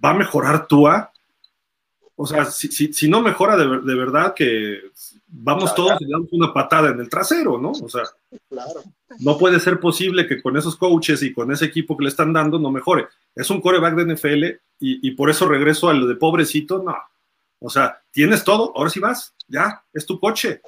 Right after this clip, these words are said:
Speaker 1: tienes un Ferrari, dale, ¿no?
Speaker 2: Sí, si, si no mejora, las dos primeras selecciones del próximo draft servirán para subir en el, y traer otro, otro quarterback, ¿no?
Speaker 1: Ir por el mejor quarterback disponible el año que entra.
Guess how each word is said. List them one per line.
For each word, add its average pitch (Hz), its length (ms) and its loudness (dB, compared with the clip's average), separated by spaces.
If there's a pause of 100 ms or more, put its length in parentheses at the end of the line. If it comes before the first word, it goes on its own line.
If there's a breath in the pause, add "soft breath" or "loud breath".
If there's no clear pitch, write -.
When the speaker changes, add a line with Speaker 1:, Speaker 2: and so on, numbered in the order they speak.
(220)
Speaker 1:
tienes 170 300 -4
un 190 140 0
Ferrari, 185 540 0
dale, 170 400 -2 (240)
¿no? 185 280 -10 (1500)
Speaker 2:
Sí, 170 120 -4
si, 156 260 -8
si 160 140 -6
no 175 100 2
mejora, 202 500 6
las 151 220 4
dos 180 160 0
primeras 165 400 2
selecciones 147 600 -4
del 127 520 -4 (400)
próximo 147 460 0
draft 147 380 4 (160)
servirán 131 480 2
para 127 460 4 (960)
subir 143 380 -2
en 151 120 0
el, 127 260 -2
y 120 380 -14 (140)
traer 127 300 4
otro, 120 640 -2
otro 123 240 -6
quarterback, 165 400 0
¿no? 160 140 -14 (380)
Speaker 1:
Ir 156 220 2
por 170 180 4
el 139 100 2
mejor 147 340 0
quarterback 151 300 2
disponible 147 500 -4
el 135 60 0
año 143 180 -4
que 139 60 -10
entra. 170 320 -10